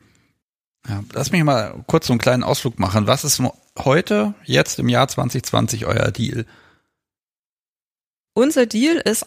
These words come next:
Speaker 2: eigentlich nur, äh, wenn mir der andere nicht passt oder ich irgendwie ein Störgefühl hab, dann reden wir drüber. Und ja.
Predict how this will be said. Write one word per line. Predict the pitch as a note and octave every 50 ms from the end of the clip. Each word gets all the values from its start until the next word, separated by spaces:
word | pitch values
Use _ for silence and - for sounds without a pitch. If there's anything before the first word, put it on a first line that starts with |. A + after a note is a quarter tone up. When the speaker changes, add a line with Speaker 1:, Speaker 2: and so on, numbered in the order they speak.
| _
Speaker 2:
eigentlich | - - E3+ F3+ G#3 B3 B3+ A#3+ A#3 A#3 A3 G#3+ -
nur, | G#3+ G#3+ A3 A#3 C4+ D4+ D#4+ D#4+ D#4 D4 C#4 - -
äh, | - A3 G#3+ G#3 G#3 G#3 G3+
wenn | G#3 G#3 G#3 G#3+
mir | G#3+ A#3+ B3+
der | A#3+ A3+ -
andere | - F#3+ A3+ A#3 A3+ A3 G#3+ G#3
nicht | G3+ G3 -
passt | - A3 A3+ G#3 - -
oder | A3+ G#3+ G3
ich | G3 - -
irgendwie | A#3 B3+ C4 B3 A3+ G#3+
ein | G#3
Störgefühl | - - - G3+ G#3 A#3+ C4 C4+ B3 - - C4+ C4 B3+ B3
hab, | B3 B3 B3 - - -
dann | - A3 G#3 G#3 G3+
reden | G#3 A3+ B3+ C#4+ C#4+
wir | C#4+ C#4+ C#4
drüber. | - C#4+ D4 D4+ D#4+ E4 E4+ - D#4+ - _ _ _ _ _ _ _ _ _ _ _ _ _ _ _ _ _ _ _ _ _ _ _ _ _ _ _ _ _ _ _ _ _ - - _ _
Und | - G3+ G#3 G#3 G#3 G#3+ G#3+ G#3+ G#3+ - - - - _ -
ja. | G#3 G3 F#3 F3+ F3 E3+ E3 E3+